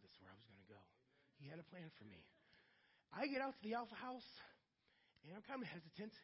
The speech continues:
It's a smaller place. It's, uh, they have twenty-eight beds, four more M I T, which is like a sober house. They've already been through the program. Twenty-four beds,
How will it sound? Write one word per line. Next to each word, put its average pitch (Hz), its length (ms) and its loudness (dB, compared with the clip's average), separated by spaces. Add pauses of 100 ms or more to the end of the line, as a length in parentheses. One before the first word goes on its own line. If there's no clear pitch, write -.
It's - 340 -6
a 196 320 4 (960)
smaller 254 320 6 (320)
place. 208 220 4 (100)
It's, 196 240 -2
uh, 190 240 2
they 185 80 -2
have 180 140 -4
twenty-eight 196 340 0
beds, 180 240 0 (300)
four 226 160 6
more 220 180 4
M 208 140 4
I 214 80 8
T, 202 180 -2
which 180 160 -4
is 175 60 -6
like 165 100 -4
a 170 80 -8
sober 170 220 -4
house. 156 260 -2 (240)
They've 147 140 -6
already 160 180 -2
been 156 160 -4
through 202 80 -2
the - 80 -4
program. 165 400 -4 (460)
Twenty-four 269 400 6
beds, 226 320 6